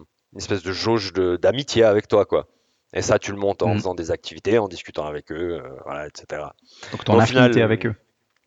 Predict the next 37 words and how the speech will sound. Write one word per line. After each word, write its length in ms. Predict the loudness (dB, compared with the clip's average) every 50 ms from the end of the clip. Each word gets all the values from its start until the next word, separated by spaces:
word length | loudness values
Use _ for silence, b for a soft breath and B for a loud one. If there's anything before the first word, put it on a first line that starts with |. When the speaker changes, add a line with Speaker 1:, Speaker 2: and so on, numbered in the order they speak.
| _ -20 -8 0
Speaker 1:
ouais, 180 | 2 4 4 4
ton 160 | 4 0 0
affinité, 440 | 0 0 -2 -6 -14 -8 -4 0 0
Speaker 2:
Ouais. 80 | 0
Speaker 1:
exactement. 460 | 0 -2 -6 -10 -8 -8 -8 -8 -10 -12 -14 _ _ _ -20 _ _ _ _ -6
Mais 120 | -4 -2
au 140 | -2 -2 -4
final, 260 | -4 -4 -2 -2 -2
ça, 240 | -2 -2 -4 -4 -4
ça, 220 | -6 -8 -8 -8
ça 140 | -8 -8 -8
revient 160 | -8 -8 -8
au 80 | -8 -6
même. 240 | -4 -4 -4 -4 -6
Ça, 260 | -4 -4 -2 -2 -2
ça 160 | -2 -4 -6
te 80 | -4 -2
permet 360 | -2 -2 0 0 0 0 0
de, 460 | 0 0 -2 0 0 0 -2 -2 -2 -2
d'accéder 540 | -2 -2 -2 -2 -6 -2 0 2 2 4
à 220 | 4 4 2 2 0
différentes 480 | -2 -6 -12 -10 -10 -10 -10 -12 -16 _ _ _ _ _ _ -2
quêtes, 420 | 2 4 4 4 4 2 -2 -10 -20
différentes 380 | -16 -12 -10 -10 -10 -10 -12
professions, 760 | -14 -12 -12 -12 -10 -10 -12 -12 -12 -12 -14 -14 -16 -16 -18
différentes, 420 | -18 -18 -16 -16 -14 -14 -16 -18 -18
euh, 120 | -18 -18 -14 -6
voilà. 240 | -2 -2 -2 -2 -4 B B B B B B B B B B B B B B B B B B B B 0
Speaker 2:
Ok. 180 | 0 2 2 2
Speaker 1:
Euh, 220 | 2 0 0 -4 -6 -8 -12 -14 _
ça 200 | -10 -4 0 2
a 40 | 2
la 100 | 2 2
même 180 | 0 -2 -8 -10
fonction 340 | -8 -10 -8 -8 -8 -8 -8
en 40 |
soi. 200 | -8 -10 -10 -12